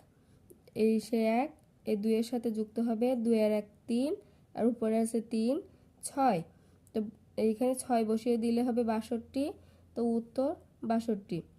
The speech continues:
তোমরা নিশ্চয় বুঝতে পেরেছ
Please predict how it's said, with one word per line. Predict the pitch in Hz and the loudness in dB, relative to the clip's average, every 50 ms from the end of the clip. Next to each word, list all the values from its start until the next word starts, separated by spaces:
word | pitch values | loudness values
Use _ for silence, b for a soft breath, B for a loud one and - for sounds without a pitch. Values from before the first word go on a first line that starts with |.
| b b b b b b b b b b b b b b b b b b b b _ - - _ - | b b b b b b b b b b b b b b b b b b b b _ -20 -20 _ -4
তোমরা | - 240 240 240 247 247 262 302 403 - - _ - - _ - - - - - - - - | -2 0 0 2 2 2 2 0 -4 -6 -12 _ -20 -20 _ -20 -20 -20 -20 -20 -20 -16 -8
নিশ্চয় | - 233 240 226 226 - - 247 | -2 0 0 0 0 0 -2 -2
বুঝতে | 233 233 233 226 - 240 233 | 0 0 -2 -2 -2 0 0
পেরেছ | 240 240 240 247 - | 2 2 0 0 0